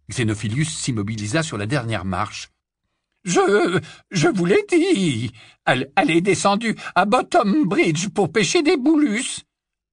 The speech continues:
Alors pourquoi n'y a-t-il que quatre bols sur ce plateau ? Xenophilius essaya de répondre,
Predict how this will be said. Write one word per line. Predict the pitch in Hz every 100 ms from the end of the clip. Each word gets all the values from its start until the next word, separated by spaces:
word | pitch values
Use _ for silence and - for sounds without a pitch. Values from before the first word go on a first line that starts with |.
| _ _ _ _ _ _ _ -
Alors | 175
pourquoi | 165 208 240
n'y | 196
a-t-il | 156 175 151
que | 160
quatre | 156 160 143
bols | 107 139 139
sur | -
ce | -
plateau ? | 101 110 - - - - _ _ _ _ _ _ _ _ _ _ _ _ 101
Xenophilius | 110 180 160 170 147 190 185 -
essaya | 147 143 151
de | 123
répondre, | 123 - 147 131